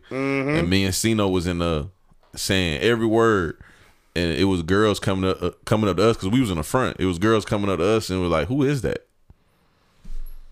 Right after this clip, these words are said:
Speaker 1: Yeah. See, that's a weird place for Bankroll to be anyway.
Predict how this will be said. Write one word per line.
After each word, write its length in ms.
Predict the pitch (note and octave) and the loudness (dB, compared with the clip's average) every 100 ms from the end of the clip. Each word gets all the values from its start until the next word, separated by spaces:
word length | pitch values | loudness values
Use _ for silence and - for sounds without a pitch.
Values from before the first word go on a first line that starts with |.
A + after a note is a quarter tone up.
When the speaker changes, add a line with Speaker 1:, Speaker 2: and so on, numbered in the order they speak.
| - - _ A2 | -20 -20 _ -14
Speaker 1:
Yeah. 240 | A#2 A2 - - - | -10 -10 -14 -20 -20
See, 220 | - B2+ B2+ | -12 -8 -4
that's 220 | C#3 B2+ | -4 -4
a 40 | |
weird 340 | A#2+ C3+ B2+ G#2 | -4 -4 -4 -4
place 260 | B2+ B2+ | -4 -4
for 60 | A2 | -6
Bankroll 420 | A2+ A2 G2 G#2+ | -6 -8 -8 -8
to 40 | G#2 | -8
be 220 | G#2 G2+ | -10 -10
anyway. 300 | A#2 G2+ | -10 -10